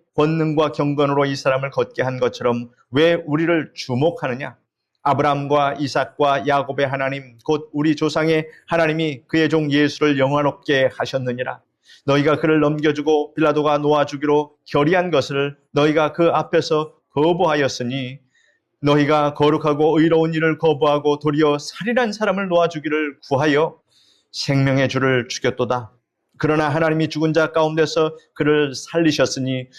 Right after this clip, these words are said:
우리가 이 일의 증인이라. 그 이름을 믿음으로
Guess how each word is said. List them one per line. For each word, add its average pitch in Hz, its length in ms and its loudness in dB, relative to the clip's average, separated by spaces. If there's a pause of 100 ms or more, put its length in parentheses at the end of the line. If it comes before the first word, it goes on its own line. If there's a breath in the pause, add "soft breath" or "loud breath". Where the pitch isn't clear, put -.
(140 loud breath)
우리가 123 640 0
이 170 240 0
일의 165 400 2 (160)
증인이라. 135 720 -2 (480)
그 180 280 2
이름을 185 440 0
믿음으로 180 640 0